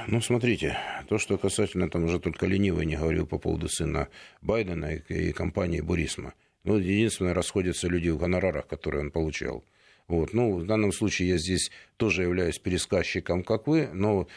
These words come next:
специфика моей профессии такова, что я изучаю реакцию людей на те или иные события. Так вот, безусловно, роль Байдена,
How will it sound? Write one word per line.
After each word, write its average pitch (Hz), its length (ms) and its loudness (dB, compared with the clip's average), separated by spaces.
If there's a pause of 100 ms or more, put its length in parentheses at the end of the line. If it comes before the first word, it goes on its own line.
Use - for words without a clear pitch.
(100)
специфика 98 760 -2
моей 98 260 4
профессии 98 540 0
такова, 131 400 0
что 87 260 -2 (300)
я 110 180 4
изучаю 95 400 2
реакцию 95 460 2
людей 95 280 2
на 73 140 -4
те 101 140 0
или 85 160 2
иные 87 220 0
события. - 560 -2 (320)
Так 110 180 -2
вот, 113 120 2
безусловно, 87 760 0 (300)
роль 123 220 4
Байдена, 82 580 -2